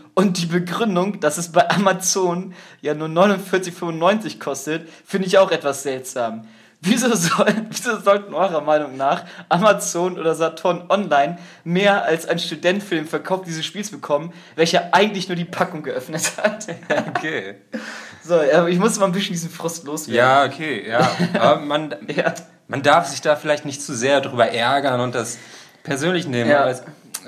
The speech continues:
Speaker 2: wie gesagt, ich gehöre auch zu den Leuten, die dann einfach unverschämt, äh, unverschämte
Speaker 1: <laughs>
Speaker 2: Preisvorschläge machen. Und ich denk mir halt, wenn die Leute das dann persönlich nehmen, haben sie
Speaker 1: Ja.
Speaker 2: selber Schuld.
Speaker 1: Ja,
Speaker 2: Von
Speaker 1: gut.
Speaker 2: daher
Speaker 1: Hier, hier, hier einer von, äh, Private geschrieben, ne?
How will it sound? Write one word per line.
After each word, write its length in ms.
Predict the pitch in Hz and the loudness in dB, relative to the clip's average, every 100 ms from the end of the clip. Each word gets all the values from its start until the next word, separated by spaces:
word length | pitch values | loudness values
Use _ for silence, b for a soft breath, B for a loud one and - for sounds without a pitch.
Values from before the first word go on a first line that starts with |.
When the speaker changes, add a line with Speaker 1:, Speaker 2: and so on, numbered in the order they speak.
| 135 147 - 135 127 - | -10 -8 -8 -10 -10 -8
Speaker 2:
wie 200 | 131 208 | -4 -2
gesagt, 340 | 180 175 - | 4 2 2
ich 140 | 147 - | -6 2
gehöre 140 | 131 | 4
auch 100 | 131 | 4
zu 140 | - 123 | 2 -2
den 120 | 110 | 0
Leuten, 300 | 107 107 123 | 2 0 0
die 60 | 110 | 0
dann 160 | 110 | 0
einfach 320 | 117 107 117 | 0 -2 -2
unverschämt, 640 | 151 135 135 131 131 123 123 | -2 -4 -2 0 0 0 -2
äh, 520 | 135 120 120 120 120 | 2 4 6 4 4
unverschämte 580 | 123 139 - 147 135 - | 0 -4 -2 -2 -2 -2
Speaker 1:
<laughs> 720 | - 143 196 - - - 233 226 | 0 2 2 -2 -4 0 2 4
Speaker 2:
Preisvorschläge 920 | 214 208 185 180 151 123 143 131 120 | 4 4 2 2 2 2 2 2 2
machen. 500 | 113 107 107 139 196 B B B | 2 0 0 -8 -10 B B B
Und 140 | 123 123 | -8 -6
ich 120 | 120 | -2
denk 220 | 156 156 | 0 2
mir 120 | 143 | 4
halt, 220 | 131 131 127 | 6 4 4
wenn 120 | 139 | 0
die 60 | |
Leute 240 | 127 135 135 | 2 2 2
das 120 | 127 | 0
dann 140 | 135 | -2
persönlich 600 | 123 131 120 147 180 147 | -2 -2 0 2 2 0
nehmen, 280 | 120 123 139 | 0 0 0
haben 140 | 139 127 | -2 -2
sie 60 | |
Speaker 1:
Ja. 160 | 131 147 | 2 4
Speaker 2:
selber 200 | 135 123 | 4 2
Schuld. 460 | - 113 104 107 - B B B B B | 0 -4 -2 -4 -8 B B B B B
Speaker 1:
Ja, 100 | 113 139 | -8 -4
Speaker 2:
Von 100 | 131 | -4
Speaker 1:
gut. 60 | 104 | 0
Speaker 2:
daher 340 | 110 113 110 | 0 0 0
Speaker 1:
Hier, 160 | - 170 | 0 0
hier, 220 | 135 170 | 2 -2
hier 240 | - 156 | 2 2
einer 280 | 123 143 156 | 4 4 2
von, 360 | 156 151 135 - | 2 0 -2 -6
äh, 140 | 113 | -6
Private 540 | 117 - 127 135 156 135 | -8 -4 2 4 2 -4
geschrieben, 460 | 135 - 151 143 | -6 -8 -8 -4
ne? 240 | 123 139 | 0 0